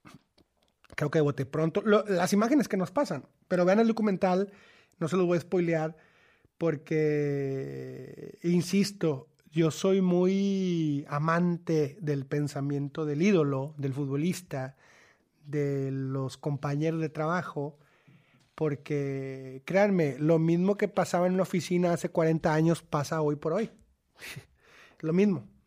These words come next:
Entonces, vean, vean ese documental, eh, se llama Pelé, está en Netflix. La verdad, voy a checar cuándo salió.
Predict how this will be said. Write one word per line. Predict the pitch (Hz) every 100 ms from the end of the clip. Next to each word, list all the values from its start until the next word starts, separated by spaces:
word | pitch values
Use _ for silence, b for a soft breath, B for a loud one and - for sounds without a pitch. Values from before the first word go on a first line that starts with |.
| _
Entonces, | _ 151
vean, | 151 185 196 196
vean | 170 180 190
ese | 170
documental, | 190 180 170 156 180 180 202 b b b b b _
eh, | 170 147 139 135 135
se | -
llama | 147 170
Pelé, | 165 151 151 202 - _
está | - _ 139 139 147
en | 143 139
Netflix. | 156 151 214 226 - _ _ _ _ _ _ _ _ _
La | - 160
verdad, | 151 143 175 247 247 _
voy | 160 160
a |
checar | 180 180
cuándo | 185 185
salió. | 160 156 147 120